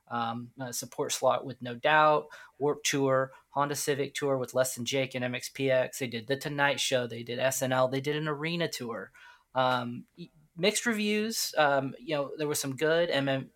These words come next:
uh, N M E wrote a positive review. Uh, said the sudden extra fold of punk pop's cerebral cortex, the evolutionary leap into an unexpected maturity.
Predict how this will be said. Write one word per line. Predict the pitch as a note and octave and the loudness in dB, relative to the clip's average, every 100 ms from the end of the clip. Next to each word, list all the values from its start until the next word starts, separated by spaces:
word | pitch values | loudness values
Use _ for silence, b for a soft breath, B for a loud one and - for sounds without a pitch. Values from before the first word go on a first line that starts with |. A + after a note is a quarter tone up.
| - | -8
uh, | C#3 B2+ - | -6 -4 -2
N | D3+ | 0
M | D3+ D3 | 2 0
E | C#3+ D#3 D#3+ | -2 -6 -2
wrote | C#3+ C#3 | 2 2
a | B2+ | 2
positive | - C#3+ C#3 C#3+ | 2 2 2 0
review. | C#3 C3 D3+ E3 F#3 - B B B | -2 -4 -4 -2 -4 -8 B B B
Uh, | A#2+ A#2 A2+ | -4 -4 -4
said | A2 C3+ C3 | -4 -2 -2
the | A#2 | -2
sudden | - D3 C#3+ D3 C#3+ | -2 -2 -2 -6 -6
extra | D#3 D3 - | -4 -2 -4
fold | C3+ C#3+ C#3+ | -4 -2 0
of | A#2 - - | -2 -6 -10
punk | - - D#3+ D#3 - - | -18 -4 -2 -2 -10 -4
pop's | - C#3+ - - - | 4 4 4 -2 -2
cerebral | - - C#3 C3 D3+ D3 D3+ D3+ - | -4 -2 0 -2 -2 0 0 0 -6
cortex, | - D3 D3+ D#3+ D#3+ - | -4 -2 2 0 0 -6
the | - - - | -4 -6 -2
evolutionary | C#3+ D3+ C#3 - D#3 D3 | 0 0 -2 -2 0 0
leap | B2+ C3 E3 - B B B | 0 -2 -4 -6 B B B
into | D#3 - D3+ | -2 2 2
an | C3+ | 2
unexpected | C#3+ D#3 D#3 - - D3+ - C3+ | -2 -2 0 0 2 0 0 -8
maturity. | B2+ - D3 C3 A#2 - | -2 0 2 2 -2 -12